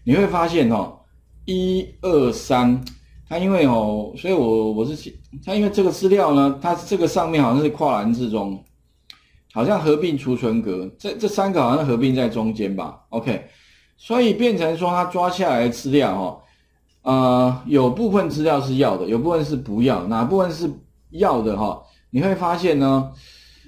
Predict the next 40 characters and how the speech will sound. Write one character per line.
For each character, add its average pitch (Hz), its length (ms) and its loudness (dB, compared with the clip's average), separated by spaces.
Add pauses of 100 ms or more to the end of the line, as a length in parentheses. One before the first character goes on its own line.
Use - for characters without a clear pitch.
(260)
我 156 140 -2
们 185 200 0
其 196 200 2
实 180 200 0
日 220 200 2
期 131 240 0
的 143 80 4
话， 156 140 2
应 160 140 -4
该 151 200 2
不 131 200 -4
是 143 300 0
像 135 220 -2
这 135 120 2 (100)
二 143 360 2
零 113 260 0
二 127 100 2
零， 87 300 -6 (480)
而 151 140 2
是 190 140 0
应 190 100 0
该 180 160 0
下 170 300 0
一 117 60 2
个 113 100 0
储 110 160 -4
存 101 240 -2
格， 85 240 -10 (600)
像 143 200 0
这 143 80 2
样， 107 180 0 (280)
哎， 147 240 -4 (260)
而 175 100 0
且 175 160 4
哦， 127 120 2
你 127 140 4
会 165 100 2
发 147 180 0
现 127 200 0
哦， 101 220 -4